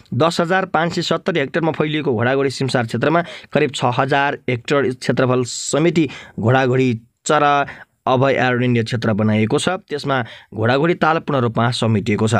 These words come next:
यहाँ पाइने चराको संरक्षण र पर्यटन प्रबन्धनमा टेवा पुर्याउने उद्देश्यका साथ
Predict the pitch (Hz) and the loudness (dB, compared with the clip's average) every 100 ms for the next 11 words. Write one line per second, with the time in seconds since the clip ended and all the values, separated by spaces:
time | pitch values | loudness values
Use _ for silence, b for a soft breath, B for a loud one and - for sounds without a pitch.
0 | - _ B B 123 123 127 143 165 165 | -2 _ B B 0 2 2 2 2 2
1 | 165 175 185 165 175 175 185 185 175 160 | 0 0 -2 -2 -2 0 -2 0 0 0
2 | 165 160 160 170 175 170 165 151 151 139 | 0 0 2 2 2 2 2 2 2 2
3 | 120 143 151 160 - 147 | 2 0 -2 -2 0 -2